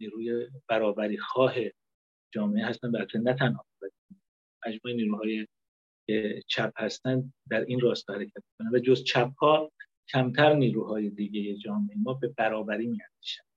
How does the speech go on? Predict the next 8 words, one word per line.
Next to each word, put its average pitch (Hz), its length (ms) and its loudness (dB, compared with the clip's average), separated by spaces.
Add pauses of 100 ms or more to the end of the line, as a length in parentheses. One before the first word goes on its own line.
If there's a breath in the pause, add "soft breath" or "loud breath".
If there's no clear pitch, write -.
(120)
یعنی 214 200 -4 (540)
مسئله 110 380 -8
آزادی‌ها 107 580 -2
ممکن 113 320 -2
یک 110 220 -6
مسئله 104 360 -8 (360)
تری 135 200 2
باشه 107 500 -2